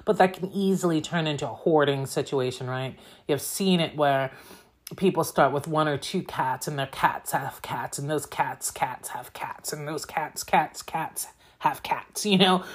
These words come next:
one of those things, and then just a, a cat explosion or a rabbit explosion, you know, any animal that can breed quickly and deliver, you know, it just manifests. And then there's, there's sickly ones, there's ones who's not getting food,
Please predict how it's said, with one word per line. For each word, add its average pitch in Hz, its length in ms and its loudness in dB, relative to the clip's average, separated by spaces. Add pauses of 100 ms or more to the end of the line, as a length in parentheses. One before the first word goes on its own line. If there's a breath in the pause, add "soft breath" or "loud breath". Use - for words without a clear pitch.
(140 loud breath)
one 214 200 6
of 202 120 6
those 185 260 6
things, 160 220 -2
and 160 100 0
then 165 80 -4
just 151 160 -6
a, 156 100 -4 (300)
a 156 80 -2
cat - 400 2
explosion 151 840 0 (340 loud breath)
or 127 340 4 (200 loud breath)
a 127 100 2
rabbit 147 460 8
explosion, 156 600 0
you 175 60 0
know, 165 160 0
any 214 220 2
animal 165 320 0
that 143 120 -2
can 156 160 -6
breed 160 360 2
quickly 156 500 2
and 139 180 -2
deliver, 135 540 -2 (280 loud breath)
you 175 200 2
know, 160 180 2
it 185 160 4
just 160 220 0
manifests. 147 800 4
And 147 120 -2
then 143 200 0
there's, 135 440 -2
there's 160 200 -2
sickly 170 500 0
ones, 135 340 -4
there's 143 220 -2
ones 151 280 0
who's 143 180 -4
not 139 240 0
getting 147 220 -2
food, 143 520 0